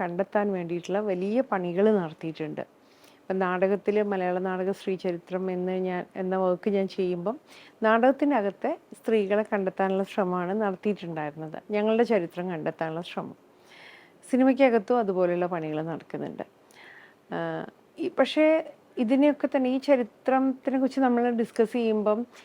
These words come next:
ഇതിൻ്റെ ഒരു വിഷ്വൽ ഹിസ്റ്ററി എന്തായിരിക്കും, ഇത് എങ്ങനെ നമ്മൾ വിഷ്വലി അവരെ കാണിക്കുന്നതെന്ന് ആലോചിക്കുമ്പോൾ പലവരുടെയും പ-, പ്രത്യേകിച്ച് പഴയ കാലത്തിനെ കുറിച്ച് ഉള്ള ഓർമ്മകൾ,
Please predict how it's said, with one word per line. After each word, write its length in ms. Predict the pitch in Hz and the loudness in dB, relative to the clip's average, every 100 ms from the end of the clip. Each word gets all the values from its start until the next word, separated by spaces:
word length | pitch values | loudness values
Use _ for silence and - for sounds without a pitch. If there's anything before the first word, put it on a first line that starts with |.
| - - | -20 -6
ഇതിൻ്റെ 400 | 247 226 269 285 | -2 2 4 4
ഒരു 120 | 294 | 4
വിഷ്വൽ 460 | 262 254 - 320 311 | 2 0 0 0 2
ഹിസ്റ്ററി 500 | 285 240 - - 262 | 2 0 -6 -4 0
എന്തായിരിക്കും, 520 | 226 208 202 190 240 | 2 4 4 4 0
ഇത് 100 | 226 | -4
എങ്ങനെ 420 | - 285 320 370 | -2 2 4 4
നമ്മൾ 280 | 359 311 277 | 4 4 4
വിഷ്വലി 460 | 247 226 - 277 269 | 4 2 2 2 4
അവരെ 320 | 262 220 214 214 | 4 6 2 2
കാണിക്കുന്നതെന്ന് 840 | 196 185 196 185 220 220 226 226 | 2 2 0 0 2 4 4 4
ആലോചിക്കുമ്പോൾ 520 | 196 180 175 190 202 208 240 | 2 0 -2 -2 -2 0 4
പലവരുടെയും 880 | 220 214 233 240 254 254 233 240 233 | 4 6 4 4 2 0 0 -4 0
പ-, 120 | 214 | 0
പ്രത്യേകിച്ച് 380 | - 208 240 233 277 | 0 0 0 -2 -2
പഴയ 320 | 233 202 202 | -4 -2 0
കാലത്തിനെ 720 | 226 220 214 208 _ - 226 220 | 2 2 2 -2 _ -4 -2 -2
കുറിച്ച് 500 | 214 190 - 240 240 - - - - | -2 -6 -2 -2 -2 -6 -16 -18 -2
ഉള്ള 460 | 208 214 214 226 233 | 2 4 6 4 2
ഓർമ്മകൾ, 920 | - - 214 220 240 262 277 285 302 | -4 2 6 8 6 4 6 6 4